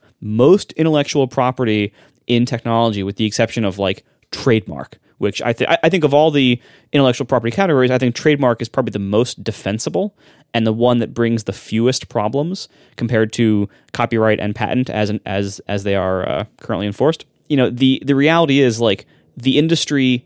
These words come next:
is better off for everyone, including themselves and all of us using this stuff, when there are fewer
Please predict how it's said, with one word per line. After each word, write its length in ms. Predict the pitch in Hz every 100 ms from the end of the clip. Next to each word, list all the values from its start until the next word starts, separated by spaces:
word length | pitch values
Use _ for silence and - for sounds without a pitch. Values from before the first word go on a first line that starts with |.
| _ -
is 220 | 139 107
better 380 | 107 123 131 123
off 340 | 117 104 -
for 340 | - - 139 123
everyone, 460 | 135 127 110 98
including 680 | - 135 - 185 196 190 175
themselves 760 | 165 165 185 170 131 110 117 - - -
and 280 | 135 160 170
all 220 | 160 165
of 100 | 151
us 180 | 151 139
using 320 | 151 147 127
this 140 | 104 -
stuff, 420 | 104 101 101 - _ - -
when 320 | 120 123 123
there 280 | 123 107 -
are 360 | 113 110 107 - _
fewer 720 | - - 147 139 131 123